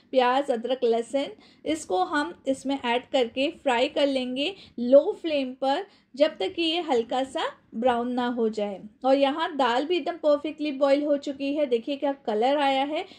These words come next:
इसे मिक्स कर लेंगे और जो पालक जिसमें ब्लांच किया था वो पानी ही हम इसमें ऐड कर लेंगे। पूरी रेसिपी में मैं यही पानी को यूज़ करने वाली हूँ। तो पालक के जो भी गुण हैं वो सारे मिलेंगे।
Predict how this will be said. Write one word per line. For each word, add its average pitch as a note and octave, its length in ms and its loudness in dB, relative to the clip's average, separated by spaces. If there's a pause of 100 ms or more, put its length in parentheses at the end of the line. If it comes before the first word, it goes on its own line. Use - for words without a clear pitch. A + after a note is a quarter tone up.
(140)
इसे C4 220 2
मिक्स B3+ 320 -4
कर D#4+ 200 -2
लेंगे D4+ 400 -4 (320)
और C#4 160 2
जो E4+ 100 -4 (100)
पालक C#4 400 0
जिसमें F4 340 -8
ब्लांच C#4 320 0
किया C#4 200 2
था D4 260 -4
वो C#4+ 220 0 (100)
पानी B3+ 360 -2
ही C#4+ 200 -4
हम C4 260 -4
इसमें C4 280 -2
ऐड A#3+ 260 -2
कर C#4 100 2
लेंगे। B3+ 300 -2
पूरी F4 320 -2
रेसिपी D4 400 -4
में D4 160 -4
मैं C#4+ 140 -4
यही B3+ 360 -4
पानी A#3 320 -4
को C#4+ 160 0
यूज़ B3 360 -4
करने A#3 380 -2
वाली A3 340 2
हूँ। A3 240 -4 (360)
तो C4+ 80 8
पालक B3+ 420 0
के D#4+ 160 -4
जो C4+ 220 -2
भी D#4 160 0
गुण C#4+ 200 -2
हैं D4 120 -2
वो E4+ 160 -6
सारे B3+ 360 -4
मिलेंगे। C#4+ 520 -10